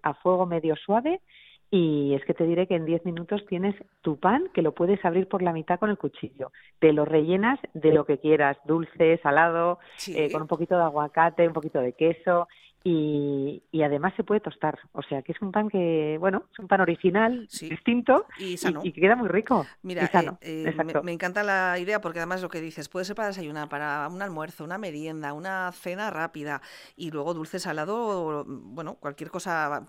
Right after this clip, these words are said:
Speaker 2: podemos meter entre pan y pan, ¿qué vamos a decir, no? Los bocadillos toda la
Speaker 1: A mí,
Speaker 2: vida
Speaker 1: a mí me
Speaker 2: admiten.
Speaker 1: encanta con, con crema, con crema de cacahuete, que es como muy americano, suena a las películas <laughs> americanas,
Speaker 2: Sí.
Speaker 1: pero está riquísimo.
Speaker 2: Bueno, pues
Speaker 1: Sí.
Speaker 2: un montón de mensajes nos van llegando, Inés, en nuestro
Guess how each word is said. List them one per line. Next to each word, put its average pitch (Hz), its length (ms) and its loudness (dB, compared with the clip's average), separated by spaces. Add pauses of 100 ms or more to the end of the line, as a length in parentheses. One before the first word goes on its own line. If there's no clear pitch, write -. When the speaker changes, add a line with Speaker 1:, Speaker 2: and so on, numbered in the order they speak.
Speaker 2:
podemos 190 260 -2
meter 185 200 -2
entre 185 180 -4
pan 196 160 0
y 196 40 -8
pan, 202 240 -4
¿qué 208 80 -8
vamos 196 220 -6
a 156 60 -8
decir, 147 340 -8
no? 185 100 -6
Los 180 160 -2
bocadillos 175 460 -8
toda 185 180 -4
la 185 60 0
Speaker 1:
A 180 60 -2
mí, 190 60 -6
Speaker 2:
vida 208 180 0
Speaker 1:
a 147 80 4
mí 156 100 2
me 160 120 0
Speaker 2:
admiten. 160 180 4
Speaker 1:
encanta 185 180 2
con, 160 200 -4 (140)
con 156 160 -2
crema, 180 440 2 (100)
con 165 100 4
crema 170 240 2
de 156 80 2
cacahuete, 151 540 0
que 143 80 -2
es 151 80 -4
como 147 200 -4
muy 175 140 -6
americano, 160 460 -2
suena 175 200 0
a - 20 6
las 143 100 2
películas 160 420 -4
<laughs> - 60 -6
americanas, 190 580 2
Speaker 2:
Sí. 226 320 -6
Speaker 1:
pero 165 200 2
está 240 240 -2
riquísimo. 196 760 -4 (360)
Speaker 2:
Bueno, 170 200 -6
pues 156 200 -4
Speaker 1:
Sí. - 40 -10 (220)
Speaker 2:
un 220 80 -10
montón 262 220 -2
de 240 60 -4
mensajes 190 320 -6
nos 196 120 -6
van 208 160 -2
llegando, 190 260 -4
Inés, 220 380 -6
en 202 100 -8
nuestro 175 480 -6